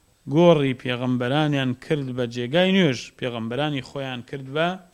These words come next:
جێگای نوێژ، یاوەکو کردیان بە مزگەوت و مزگەوتیان لەسەر بینا کرد. قالت، پاشان فەرمووی: «فەلەولا ذاکە»، ئەگەر ترسی ئەوە نەبوایە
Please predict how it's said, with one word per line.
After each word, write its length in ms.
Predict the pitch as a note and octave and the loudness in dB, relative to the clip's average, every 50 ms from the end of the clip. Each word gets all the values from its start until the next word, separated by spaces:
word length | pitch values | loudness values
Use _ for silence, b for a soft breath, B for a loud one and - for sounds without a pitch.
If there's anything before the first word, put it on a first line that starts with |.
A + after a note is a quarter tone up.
| b b b b b b b b b C3 | b b b b b b b b b -6
جێگای 360 | C3 C3+ A#2+ C3+ C3+ C3+ C3 | -4 -4 -2 -2 -2 -2 -2
نوێژ، 300 | C3 C#3 C#3+ C#3+ C#3 B2+ A#2 A#2+ | -2 -2 -2 -2 -2 -4 -6 -6
یاوەکو 300 | B2 B2 A#2+ A2 - B2 A#2 - | -6 -6 -8 -8 -10 -14 -12 -8
کردیان 320 | - F#3+ E3+ F3 E3 D3+ D3 | -8 -4 -2 -2 -2 -2 -4
بە 60 | C#3 C3 C3+ | -6 -8 -8
مزگەوت 360 | C3 B2 B2+ C3 C3+ C3 - | -8 -10 -8 -8 -8 -8 -8
و 40 | C3 B2+ A#2 | -10 -10 -10
مزگەوتیان 440 | A#2 B2 C#3+ D#3 D3 - D3+ C#3 C3 | -8 -4 -4 -4 -2 -2 -2 -2 -2
لەسەر 200 | A#2+ - - C#3 C3 B2+ | -2 -2 -4 -4 -2 -2
بینا 240 | B2+ C3 C#3+ C#3 C3 | -2 -2 0 -2 -2
کرد. 260 | - D3+ C#3+ C3+ C3+ - b b b b b b b b b b - | 0 -2 -2 -2 -4 -10 b b b b b b b b b b 2
قالت، 420 | D#3 E3 D#3+ D3+ C#3+ D3 D3 C#3 - | 4 4 6 6 4 4 2 0 -2
پاشان 320 | - D3+ C#3 B2 C3+ B2+ B2 | -4 -4 -4 -4 -4 -6 -6
فەرمووی: 360 | - C3+ C3 B2+ C3+ C3 B2+ - | -4 -6 -4 -2 -2 -4 -4 -2
«فەلەولا 420 | C#3 D3 F#3+ G#3+ G3+ F3+ E3+ D#3 C#3+ C#3 B2+ | -2 0 2 2 2 4 4 4 2 2 0
ذاکە»، 380 | D3 D3 C#3 C3+ - - C3+ B2 B2+ b b b b b b b b b b - F3+ | 0 0 0 0 -2 -4 -6 -6 -8 b b b b b b b b b b -4 -2
ئەگەر 240 | F3 D#3+ E3 D3+ - - | 0 2 2 2 2 0
ترسی 340 | - D#3 - - - C#3 C3 | -4 -4 -4 -4 -6 -4 -2
ئەوە 160 | C3 D3 D3+ D#3 | 0 2 2 2
نەبوایە 380 | D3+ C#3+ C3+ C#3 C3+ C3 B2+ | 2 0 0 0 0 0 0